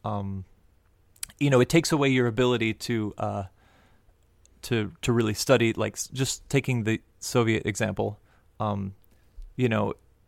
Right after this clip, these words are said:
you, you can't understand, like, the Khrushchev thaw and the emergence of this kind of, like, reappreciation of, you know, Lenin,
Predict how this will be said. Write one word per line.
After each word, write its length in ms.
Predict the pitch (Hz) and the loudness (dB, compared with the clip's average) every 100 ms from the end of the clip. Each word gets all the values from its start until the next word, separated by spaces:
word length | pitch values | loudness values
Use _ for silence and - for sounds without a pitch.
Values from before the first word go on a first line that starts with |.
| _ _ _ _ _ _ _ _ - | _ _ _ _ _ _ _ _ -4
you, 120 | 127 | -2
you 140 | - 131 | 0 0
can't 260 | - 175 | 4 4
understand, 580 | - 135 120 - 123 117 | 4 0 -2 0 2 2
like, 180 | 104 104 | -2 -4
the 80 | 131 | -6
Khrushchev 460 | - 127 - 113 | -2 -4 0 -2
thaw 440 | - 120 113 110 107 | 4 6 8 6 4
and 120 | 110 | -2
the 60 | 110 | -4
emergence 460 | 107 107 107 110 - | -4 -4 -4 -6 -6
of 240 | - 104 | -6 -4
this 140 | 104 - | -4 -4
kind 220 | - 110 | -4 -4
of, 120 | 101 | -2
like, 300 | 104 104 - _ - | -2 -2 -6 _ -14
reappreciation 1300 | 110 113 139 131 - 139 120 - 110 107 - 107 - | -4 2 6 6 4 -2 -2 0 0 0 -4 -6 -4
of, 440 | 107 104 98 - | -4 -4 -6 -8
you 60 | 113 | -4
know, 300 | 104 98 92 _ _ _ _ _ - | -4 -6 -8 _ _ _ _ _ 2
Lenin, 520 | 143 139 113 104 | 4 4 2 0